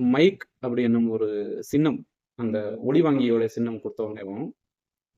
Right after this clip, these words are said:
அதற்கு சமமாகவே முன்னும் பின்னுமாக "கேம்பெயினை தான் தொடங்கட்டுமா, மைக்கை கையில் எடுக்கட்டுமா" அப்படின்னு ஒரு பாடல் வந்து ஒளிபரப்பு செஞ்சாங்க. அப்போ சீமான் அவர்கள் வந்து சொல்லியிருந்தாரு, "எனக்கு ஆதரவு தெரிவிக்கிறதுக்காக தான்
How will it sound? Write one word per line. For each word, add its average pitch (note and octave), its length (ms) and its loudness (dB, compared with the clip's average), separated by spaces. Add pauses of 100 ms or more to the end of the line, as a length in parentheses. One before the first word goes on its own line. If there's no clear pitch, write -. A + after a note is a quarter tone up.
(320)
அதற்கு D3+ 320 4
சமமாகவே F3 680 4
முன்னும் D3+ 340 0
பின்னுமாக A#2+ 400 0 (1200)
"கேம்பெயினை D#3+ 560 2
தான் D3 220 2 (160)
தொடங்கட்டுமா, B2 600 0 (640)
மைக்கை D#3 420 2
கையில் C3 300 0
எடுக்கட்டுமா" A#2 440 -4
அப்படின்னு C3 340 -4
ஒரு A#2 80 -4
பாடல் B2 320 -2
வந்து A2 160 -4
ஒளிபரப்பு G#2+ 360 -6
செஞ்சாங்க. - 300 -18 (1800)
அப்போ - 180 2 (880)
சீமான் D#3 420 0
அவர்கள் B2 280 0
வந்து A#2+ 180 0 (200)
சொல்லியிருந்தாரு, A#2 520 -2 (500)
"எனக்கு C3 320 0
ஆதரவு C#3+ 380 4
தெரிவிக்கிறதுக்காக A2+ 640 -4
தான் A#2+ 240 -4